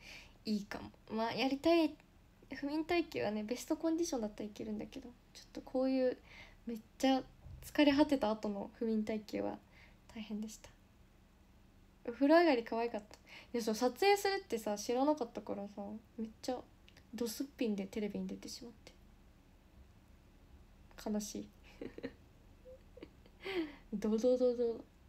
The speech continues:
ドすっぴん。「お風呂入ってメイク落としていいですよ」って言われて、お風呂入ってメイク落としたら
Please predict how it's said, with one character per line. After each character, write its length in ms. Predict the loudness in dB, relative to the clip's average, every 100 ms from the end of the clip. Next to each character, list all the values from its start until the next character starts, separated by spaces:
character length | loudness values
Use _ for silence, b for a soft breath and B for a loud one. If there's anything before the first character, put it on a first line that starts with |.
| -20 -20 -18
ド 100 | -14
す 240 | -14 -14 -18
っ 80 | -18
ぴ 100 | -18
ん。 40 | -18 -20 -20 -14 -2
「お 120 | 4
風 120 | 6
呂 60 | 6
入 160 | 6
っ 40 | 2
て 100 | 0
メ 100 | 2
イ 40 |
ク 80 | 2
落 80 | 2
と 80 |
し 60 | 0
て 180 | 0 -4
い 160 | -2
い 40 | -2
で 80 | -2
す 120 | -2
よ」 140 | -4
っ 20 |
て 140 | -4 -6
言 40 |
わ 20 |
れ 60 | -6
て、 160 | -8 -14 -16 B B B -16 -12
お 60 |
風 160 | -6 -6
呂 60 | -6
入 120 | -10
っ 40 | -14 -16
て 120 | -18 -20 -20 -14 -8
メ 80 |
イ 20 | -6
ク 120 | -6
落 80 | -8
と 80 |
し 80 | -12
た 80 |
ら 60 | -14